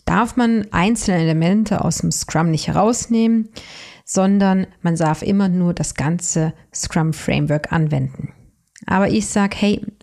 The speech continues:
wenn was funktioniert, mach mehr davon. Wenn's nicht funktioniert, dann änder's." Und diese beiden Checklisten haben mir in so vielen Situationen so unglaublich geholfen. Warum nicht einfach davon anwenden und,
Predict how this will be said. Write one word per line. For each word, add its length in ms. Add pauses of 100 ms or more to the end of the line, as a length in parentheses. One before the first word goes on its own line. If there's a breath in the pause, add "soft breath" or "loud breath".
(220)
wenn 160
was 160
funktioniert, 680
mach 200
mehr 180
davon. 560
Wenn's 240
nicht 180
funktioniert, 600
dann 80
änder's." 500 (720 loud breath)
Und 140
diese 200
beiden 340
Checklisten 960 (100)
haben 260
mir 300
in 140
so 260
vielen 340
Situationen 800
so 200
unglaublich 560
geholfen. 800 (600 loud breath)
Warum 360
nicht 220
einfach 300
davon 360
anwenden 800
und, 400